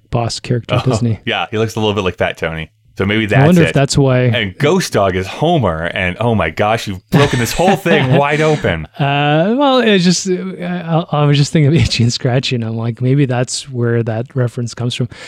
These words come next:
Speaker 1: You know, as we read in his, uh, quote, uh, it might have been an idea from his costume designer, you
Speaker 2: Yeah,
Speaker 1: know,
Speaker 2: yeah.
Speaker 1: uh, 'cause he involves
Speaker 2: <laughs> Right.
Speaker 1: everyone in his
Speaker 2: Everyone.
Speaker 1: process.
Speaker 2: How about that? 'Cause, I mean, I joked a little bit at the beginning, but there, there is a dog in this that he meets a couple of times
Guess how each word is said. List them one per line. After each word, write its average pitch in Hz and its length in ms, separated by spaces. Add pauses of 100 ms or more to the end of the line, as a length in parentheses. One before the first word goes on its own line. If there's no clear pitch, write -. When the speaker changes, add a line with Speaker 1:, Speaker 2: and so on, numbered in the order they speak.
(160)
Speaker 1:
You 170 60
know, 170 100
as 156 260
we 147 80
read 147 220
in 151 160
his, 139 340
uh, 147 160
quote, 156 380 (200)
uh, 151 60
it 135 240
might 135 200
have 147 100
been 156 120
an 160 120
idea 156 360
from 160 160
his 156 120
costume 185 420
designer, 110 580 (120)
you - 100
Speaker 2:
Yeah, 98 160
Speaker 1:
know, 135 200
Speaker 2:
yeah. 127 140
Speaker 1:
uh, 123 40 (760)
'cause 135 180
he 147 180
involves 143 400
Speaker 2:
<laughs> - 20
Right. 165 60
Speaker 1:
everyone 147 320
in 120 80
his 120 180
Speaker 2:
Everyone. 113 220
Speaker 1:
process. 117 420 (280)
Speaker 2:
How 165 200
about 277 140
that? 156 240 (420)
'Cause, 175 180 (140)
I 135 80
mean, 143 140
I 156 100
joked 190 240
a 156 60
little 127 140
bit 117 100
at 98 60
the 107 40
beginning, 98 360
but - 120
there, 147 180
there 147 200
is 170 320
a 151 60
dog 107 420
in 85 100
this 78 200
that 98 100
he 98 100
meets 95 220
a 92 40
couple 101 360
of 82 100
times 78 680